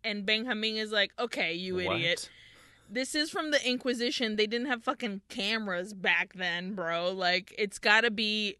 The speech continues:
Speaker 1: made more recently.
Speaker 2: Yeah.
Speaker 1: So let's watch it to see, like, what kind of mistakes they made, or if we can see if there's anything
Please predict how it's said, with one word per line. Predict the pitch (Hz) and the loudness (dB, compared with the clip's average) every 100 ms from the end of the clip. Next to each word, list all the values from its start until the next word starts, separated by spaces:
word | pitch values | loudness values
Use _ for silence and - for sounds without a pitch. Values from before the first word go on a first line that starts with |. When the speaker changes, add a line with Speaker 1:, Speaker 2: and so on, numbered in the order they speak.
| _ | _
Speaker 1:
made | 208 208 208 208 208 | -6 -2 2 4 4
more | 208 202 | 2 -2
recently. | 190 208 285 - 185 131 160 113 | -2 -4 -6 -6 -8 -8 -4 0
Speaker 2:
Yeah. | 113 85 - - | 2 2 -2 -10
Speaker 1:
So | - 220 | -2 4
let's | 226 254 - - - | 6 6 4 -10 -12
watch | 208 233 277 - - | -6 0 0 2 0
it | 196 - | 0 -2
to | - 233 | -8 -8
see, | - 226 214 214 226 220 | -6 -4 -2 -2 -4 -2
like, | 208 202 | -4 -2
what | 208 226 | -2 -2
kind | - 233 220 208 | -2 -2 0 -2
of | 196 | -2
mistakes | 202 190 - 302 330 311 - | -4 -6 -4 0 0 0 -6
they | 320 | -4
made, | 320 311 311 311 | -4 -4 -2 0
or | 233 | 0
if | 202 220 | 0 -6
we | 214 | -8
can | 226 208 | -6 -4
see | - - 240 240 | -4 -2 0 2
if | 233 - | 0 2
there's | 208 202 | -2 0
anything | 208 208 214 - 208 202 | -4 -4 -6 -4 -2 -2